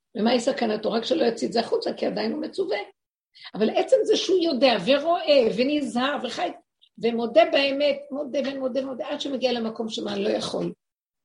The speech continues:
כמה שלא עבדנו, נשארתי עם אותם יסודות.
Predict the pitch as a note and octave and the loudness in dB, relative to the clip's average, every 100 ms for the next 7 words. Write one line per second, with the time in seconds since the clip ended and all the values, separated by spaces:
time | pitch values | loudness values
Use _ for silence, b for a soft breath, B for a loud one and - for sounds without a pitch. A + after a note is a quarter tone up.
0 | - F4+ B4 A4+ F4+ F4+ C4+ G3 D4+ G#4 | -2 4 6 6 6 6 6 6 4 6
1 | A#4 B4 B4 - A3 - B3 C#4+ A3+ G3 | 6 6 4 0 2 2 0 0 0 0
2 | G#3+ G#3 G#3+ - E3+ F#3 F3 | 0 2 0 -2 0 0 0